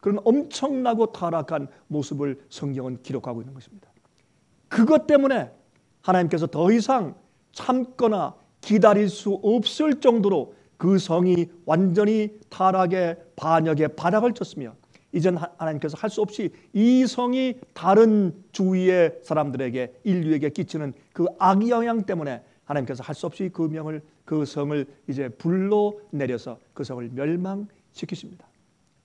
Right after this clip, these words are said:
자, 여기서 우리가 무엇을 발견합니까? 동성연애는 하나님께서 그 성이나 그 나라나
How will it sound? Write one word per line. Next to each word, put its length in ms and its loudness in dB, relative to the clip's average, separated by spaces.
자, 180 -10
여기서 240 -4
우리가 300 0
무엇을 260 -2
발견합니까? 640 -12
동성연애는 1120 0
하나님께서 800 0
그 200 0
성이나 680 0
그 100 0
나라나 640 4